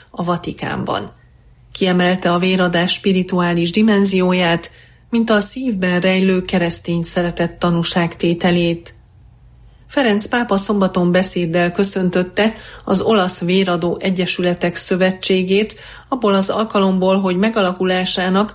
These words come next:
hatvanötödik évfordulóját ünnepli. Hangsúlyozta a véradás spirituális dimenzióját, mint az örömhöz és a keresztény növekedéshez vezető utat.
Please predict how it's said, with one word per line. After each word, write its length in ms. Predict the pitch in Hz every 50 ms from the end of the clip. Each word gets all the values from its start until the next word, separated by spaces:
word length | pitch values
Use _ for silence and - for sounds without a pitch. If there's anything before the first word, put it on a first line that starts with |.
| - - - -
hatvanötödik 840 | - - 226 226 - 190 185 180 - - 202 196 - 170 175 165 -
évfordulóját 1000 | - - 180 175 - - 175 175 175 165 175 175 175 175 180 180 180 175 175 175
ünnepli. 680 | 175 175 180 175 175 175 170 - 185 180 180 175 - - _ - - _ _ _ - _ _ - - - - - -
Hangsúlyozta 760 | - - 202 196 196 - 190 180 180 185 196 190 - 196 180
a 60 | 180
véradás 720 | 175 185 185 180 175 170 165 175 170 180 185 - - - -
spirituális 840 | - - - 233 233 233 226 226 226 208 190 185 185 185 185 175
dimenzióját, 1040 | 180 185 180 180 180 180 180 180 180 180 175 175 175 175 175 170 165 175 170 - - - - - - - -
mint 200 | - 190 190 190
az 160 | 190 180 - -
örömhöz 640 | - 196 196 202 202 202 208 202 220 226 240 247 - -
és 160 | - 196 -
a 100 | 190 190
keresztény 520 | - 214 202 196 175 - - - 175 175 175
növekedéshez 960 | 175 190 196 180 156 156 - 170 156 151 160 160 175 - - 170 165 165 170
vezető 500 | 165 175 165 180 170 165 - 170 165 -
utat. 540 | - 180 170 - 175 175 170 170 - -